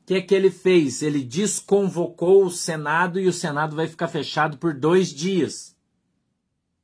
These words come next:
Certo? Mas o Lira, que é o presidente do Congresso, o Arthur Lira, que é o presidente do Congresso, foi o contrário.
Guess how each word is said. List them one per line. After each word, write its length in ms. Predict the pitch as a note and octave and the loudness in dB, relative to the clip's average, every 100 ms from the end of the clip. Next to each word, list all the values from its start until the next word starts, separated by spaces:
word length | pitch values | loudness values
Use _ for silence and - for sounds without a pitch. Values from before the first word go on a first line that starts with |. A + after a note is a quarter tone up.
| _ _ _ _ _ _ _ _ _ | _ _ _ _ _ _ _ _ _
Certo? 540 | - - D#3 G3+ - _ _ _ _ _ _ _ _ _ _ _ _ _ _ | -18 -6 -6 -6 -10 _ _ _ _ _ _ _ _ _ _ _ _ _ _
Mas 920 | D#3 E3+ F#3+ G3 G3+ D#3 A#2+ - - | -4 0 2 2 2 -2 -6 -10 -6
o 160 | - G#3+ | 0 2
Lira, 720 | F#3+ F#3 A3 A#3+ D3+ G#2+ F#2+ _ _ _ _ _ _ _ _ _ _ | 2 -2 -2 0 0 0 -6 _ _ _ _ _ _ _ _ _ _
que 120 | E3+ | -2
é 40 | |
o 120 | E3 D#3+ | 0 0
presidente 720 | D#3+ D#3+ C#3 B2 C3 B2 B2 | -2 -2 -2 -4 -6 -6 -10
do 240 | G#2+ E3+ | -2 -4
Congresso, 840 | E3 C3+ B2 B2 C#3+ D3+ - - _ _ _ _ | -2 -4 -2 -2 -2 -4 -10 -16 _ _ _ _
o 100 | D3+ | -6
Arthur 440 | C#3+ C3+ - B2+ A#2 | -2 -2 -4 -6 -6
Lira, 500 | A#2 C3 C3+ G#2+ - _ _ _ _ | -2 0 0 -2 -8 _ _ _ _
que 100 | - | -6
é 60 | C3+ | -4
o 120 | C#3 | -4
presidente 720 | C3+ C3 A2+ A#2 G#2+ G#2 - | 0 0 0 -6 -8 -8 -10
do 160 | A2 B2 | -8 -8
Congresso, 920 | B2 A2+ G#2+ G#2+ A#2+ C3+ C3 - - _ _ _ _ _ | -6 -6 -6 -4 -2 -4 -6 -16 -20 _ _ _ _ _
foi 540 | _ - A#2 C3+ D3+ C#3+ | _ -12 -2 -2 0 -2
o 160 | E3 | -2
contrário. 840 | - F3 F#3+ C3 B2+ B2 G2+ G2 | -2 -2 -2 -6 -6 -6 -8 -14